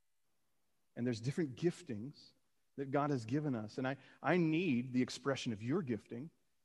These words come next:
just as much as you need the expression of my gifting. And God has given us a, a kind of interdependence in the body of Christ that calls for me to,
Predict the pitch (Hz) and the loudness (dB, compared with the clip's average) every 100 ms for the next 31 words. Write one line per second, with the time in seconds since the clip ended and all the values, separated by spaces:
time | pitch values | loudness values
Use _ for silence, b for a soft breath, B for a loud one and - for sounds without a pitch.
0 | _ 143 139 123 113 113 - 98 104 160 | _ -4 -2 -2 0 -2 -2 -4 -2 0
1 | 165 113 123 110 - 120 - 143 156 170 | 2 2 2 0 -2 -2 -2 -6 -2 0
2 | 175 131 - 123 113 - _ _ _ _ | 2 2 0 -6 -8 -12 _ _ _ _
3 | _ _ _ - 165 165 143 139 190 156 | _ _ _ -4 2 4 6 6 4 4
4 | 131 131 123 127 135 120 B B - 123 | 4 4 2 2 2 2 B B -2 -2
5 | - 147 151 139 160 165 180 165 147 - | 0 0 2 2 0 0 0 2 0 0
6 | 180 180 120 127 - - b - 135 143 | -2 0 0 -2 -6 -14 b -4 0 6
7 | 139 135 143 139 - 175 175 120 - - | 8 8 6 2 0 0 2 0 -4 -14
8 | - _ _ _ _ _ - 180 143 - | -20 _ _ _ _ _ 2 2 4 4
9 | 190 240 - 160 127 123 127 | 6 4 2 2 4 4 4